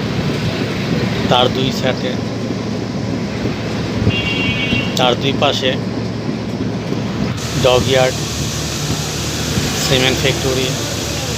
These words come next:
কারণে নদীর যে সৌন্দর্য সেটা চলে গেছে। আর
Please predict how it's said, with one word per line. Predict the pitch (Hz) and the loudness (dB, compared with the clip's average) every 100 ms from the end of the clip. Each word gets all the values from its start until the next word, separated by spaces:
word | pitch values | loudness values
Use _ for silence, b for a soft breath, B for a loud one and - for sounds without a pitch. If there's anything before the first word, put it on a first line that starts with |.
| - - - - - - - - | -2 -2 -2 -2 -2 -2 0 2
কারণে | 131 127 131 127 127 - - - - - - - - - - 120 | 4 4 4 0 0 -2 -2 -2 -4 -4 -4 -4 -4 -4 -2 0
নদীর | 127 123 139 127 | 2 4 4 4
যে | 131 - | 2 2
সৌন্দর্য | 139 139 135 117 117 - - - - - - | 0 2 2 2 -2 -2 -4 -4 -4 -4 -2
সেটা | 123 123 - - - | 0 0 -2 0 2
চলে | 123 123 | 4 4
গেছে। | 113 - - - - - - - - - - - - - - - - - - - - - - - - - - - - - - - - - - - - - - - - - - - - - - - - - 107 | 2 0 0 -2 -2 -2 -4 -4 -4 -2 -2 -2 -2 -2 -2 -2 -2 -2 -2 -2 -2 -2 0 0 -2 0 0 0 -2 -2 -2 -2 -2 0 0 0 0 2 0 0 -2 -2 -2 -2 -2 -2 -2 -2 -2 2 4
আর | 107 | 6